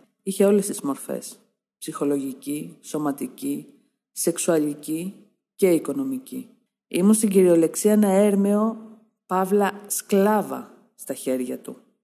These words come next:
Με όλες τις έννοιες των λέξεων.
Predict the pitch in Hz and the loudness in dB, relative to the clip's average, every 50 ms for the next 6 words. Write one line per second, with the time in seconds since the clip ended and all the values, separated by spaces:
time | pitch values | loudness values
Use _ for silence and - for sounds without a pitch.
0 | _ _ _ _ _ _ _ _ - 180 185 180 180 196 214 208 185 160 147 123 | _ _ _ _ _ _ _ _ -4 -2 0 2 4 4 4 4 2 2 0 -4
1 | 120 - - - - - - - - 156 - - - 151 147 143 139 139 139 131 | -6 -10 -14 -18 -20 -20 -16 -16 -14 -12 -8 -4 -2 -2 -2 0 -2 -2 -4 -6
2 | - - 160 156 151 147 143 127 123 - - 127 127 - - - | -6 -6 -6 -4 -2 0 0 -2 -2 -6 -8 -8 -8 -10 -12 -14